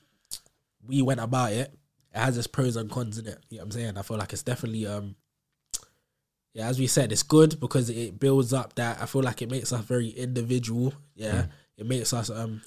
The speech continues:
Speaker 1: it builds, like, tight, tight-knit families or whatever. But it's like, shit like this,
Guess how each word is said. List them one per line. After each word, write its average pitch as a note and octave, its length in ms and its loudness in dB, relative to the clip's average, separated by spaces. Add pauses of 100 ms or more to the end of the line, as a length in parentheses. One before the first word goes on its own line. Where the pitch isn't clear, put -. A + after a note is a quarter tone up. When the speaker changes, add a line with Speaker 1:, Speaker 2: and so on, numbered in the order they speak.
Speaker 1:
it G#2 100 -20
builds, C3+ 260 6
like, A2+ 260 -4
tight, B2+ 360 0
tight-knit C#3 460 0
families A#2+ 480 0
or A2 60 -2
whatever. G#2 420 -6 (480)
But G#2 200 -4
it's - 120 0
like, A2 260 -4
shit - 340 4
like B2+ 220 0
this, C#3 380 4